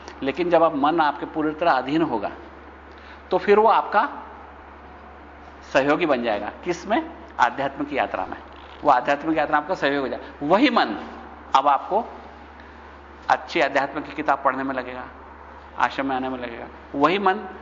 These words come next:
जो आपको खींच खींच के ले जाता था कि "चलो छोड़ो, आज तो पिक्चर देखते हैं, आश्रम में नहीं जाते", वही मन आपको कहेगा, "नहीं, नहीं, आश्रम में दो बार जाएंगे।" वही मन को हम अपना उपयोगी बना सकते हैं।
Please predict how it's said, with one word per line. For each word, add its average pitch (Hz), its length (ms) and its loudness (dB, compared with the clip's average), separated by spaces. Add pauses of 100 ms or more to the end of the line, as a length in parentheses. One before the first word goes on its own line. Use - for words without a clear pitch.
(160)
जो 151 120 2
आपको 139 220 2
खींच 170 220 -6
खींच 170 160 -4
के 165 80 -4
ले 151 80 0
जाता 143 200 2
था 135 40 2
कि 139 140 -8
"चलो 151 200 -2
छोड़ो, 151 280 0 (540)
आज 135 200 0
तो 151 80 -8
पिक्चर 147 320 -4
देखते 143 240 -4
हैं, 135 200 -4
आश्रम 123 300 -2
में 131 80 -2
नहीं 131 100 -6
जाते", 110 240 -8 (320)
वही 151 180 4
मन 175 220 2
आपको 156 240 -2
कहेगा, 156 260 0
"नहीं, 160 160 4
नहीं, 135 120 0 (220)
आश्रम 131 280 2
में 143 80 0
दो 135 100 4
बार 139 160 6
जाएंगे।" 110 280 -4 (3500)
वही 185 240 4
मन 359 220 2
को 214 120 2
हम 185 240 0 (280)
अपना 147 300 -2 (1600)
उपयोगी 160 300 2
बना 123 200 2
सकते - 300 -14
हैं। - 60 -20